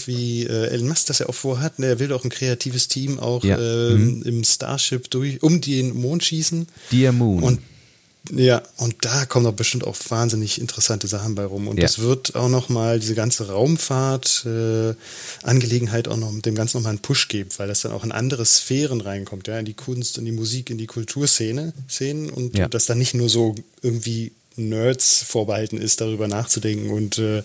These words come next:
Speaker 1: sich da Gedanken zu machen, sondern auch, äh, ja, ganz normale Leute, die auch was, die eigentlich mit der Technik an sich gar nicht viel zu tun haben oder mit dem Weltraum, aber dann diese Messages von kreativen Leuten mitbekommen,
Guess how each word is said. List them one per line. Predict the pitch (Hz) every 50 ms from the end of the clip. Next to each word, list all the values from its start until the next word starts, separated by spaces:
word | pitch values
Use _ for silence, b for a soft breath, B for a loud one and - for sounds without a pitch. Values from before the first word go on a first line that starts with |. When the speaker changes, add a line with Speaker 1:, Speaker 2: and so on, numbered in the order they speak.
| B B B B B B B B B 127
Speaker 1:
sich | 117 107 107
da | - 120 110
Gedanken | 107 104 104 110 120 - 127
zu | - -
machen, | 120 120 110 117 120
sondern | 110 113 107 107 110 107 110
auch, | 110 107 107 107 - -
äh, | 110 110 110 107
ja, | 120 143
ganz | 135 113 110 117 -
normale | 127 120 117 117 120 120
Leute, | 123 120 123 135 127 120
die | 101 117 107 110 110
auch | 107 110 - -
was, | 113 113 - - - - - - - - - -
die | 131 117 110 104 110 - 123 120 117 120 -
eigentlich | 113 127 127 - 117 -
mit | 123 120 117
der | 120 110
Technik | - - 156 151 - 143 127
an | 120 117
sich | 113 117 -
gar | - 104 110
nicht | 117 117 -
viel | - 113
zu | - - - -
tun | - 120 110 104 95
haben | 101 98 95 95
oder | 95 98 95
mit | 92 95 98 101
dem | 98 95
Weltraum, | 98 98 98 - - - - 107
aber | 101 98 101 104 101 101 - B 131 135 B B B B B B B B - -
dann | - 123 117 101
diese | 117 110 107
Messages | 110 117 123 120 - 123 - 117 113 104 - - -
von | - - 110 110
kreativen | - - 120 110 107 - 127 123 117 110
Leuten | 110 110 131 127 120
mitbekommen, | 120 120 - - 117 - - 113 110 113 113 113